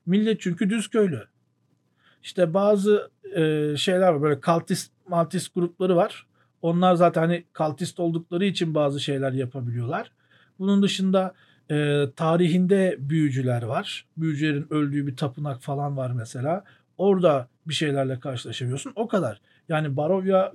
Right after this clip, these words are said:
köyüne gittiğin zaman, e, Vallaki kasabasına gittiğin zaman buralarda büyücü yok.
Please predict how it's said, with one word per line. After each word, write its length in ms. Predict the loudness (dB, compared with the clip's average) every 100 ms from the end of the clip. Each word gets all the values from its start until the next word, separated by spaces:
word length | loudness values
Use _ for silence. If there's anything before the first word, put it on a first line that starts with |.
| -6
köyüne 320 | -4 -2 -2
gittiğin 500 | -4 -8 -6 -2 0
zaman, 440 | 2 2 2 -2 -10 _ _ -6
e, 200 | -4 0
Vallaki 360 | 0 0 -2
kasabasına 560 | -4 -2 0 -2 -2 -2
gittiğin 380 | -2 -6 -6 -2
zaman 280 | -2 -2
buralarda 380 | -2 -2 -2 0
büyücü 240 | -2 0 -2
yok. 220 | -2